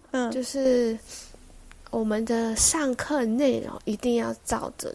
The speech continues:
Speaker 2: 就是课-，学校规定的课本，
Speaker 1: 嗯。
Speaker 2: 不能就是自己再额外，你也没有时间再额外用。
Speaker 1: 嗯。
Speaker 2: 因为学校的课本就很
Speaker 1: 重。
Speaker 2: 紧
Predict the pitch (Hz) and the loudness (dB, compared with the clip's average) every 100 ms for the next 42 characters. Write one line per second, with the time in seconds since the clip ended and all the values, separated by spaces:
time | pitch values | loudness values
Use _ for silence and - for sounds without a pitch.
0 | - 247 - - 131 92 - - - - | -10 -10 -8 -6 -8 -10 -12 -10 -8 -8
1 | - - - - - - 214 208 233 226 | -10 -20 -20 -20 -12 -4 0 0 0 -2
2 | - - 110 - - - - - - - | -2 -2 -2 -4 -8 -12 -12 -8 -6 -6
3 | - - - - - 240 220 302 247 226 | -8 -12 -14 -20 -6 0 2 4 4 2
4 | 240 233 233 240 220 220 226 226 - 165 | -2 -4 -2 0 0 0 -4 -6 -6 -6
5 | 190 226 220 - 214 233 214 214 220 - | -4 -4 -6 -4 0 0 0 -2 -2 -4
6 | - 240 196 233 220 - 220 220 156 240 | -10 -8 -8 -6 -6 -6 -6 -6 -6 -2
7 | 208 - - 233 202 185 - 254 262 285 | -2 -4 -2 0 0 -2 -6 2 4 6
8 | 269 - - - - 202 220 247 240 - | 4 -2 -20 -18 -8 -4 -2 -2 -2 -4
9 | - - 262 226 - - - 247 226 - | -4 0 2 0 0 -6 -4 0 0 -2
10 | - 220 - 226 - - - - 294 220 | -4 -4 -6 -14 -20 -20 -12 2 4 4
11 | 170 | 0